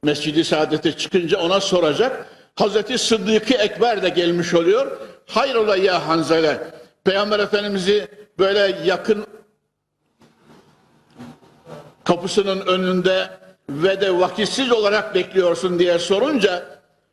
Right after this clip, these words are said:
"Telaşlıyım ya Ebu Bekir, sormayın." diyor.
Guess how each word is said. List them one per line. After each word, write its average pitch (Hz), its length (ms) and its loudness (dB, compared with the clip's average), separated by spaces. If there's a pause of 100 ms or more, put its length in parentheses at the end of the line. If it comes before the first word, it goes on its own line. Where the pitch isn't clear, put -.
(300)
"Telaşlıyım 233 680 -2
ya 185 280 2
Ebu 165 280 2
Bekir, 160 260 0
sormayın." 151 680 0
diyor. 135 240 0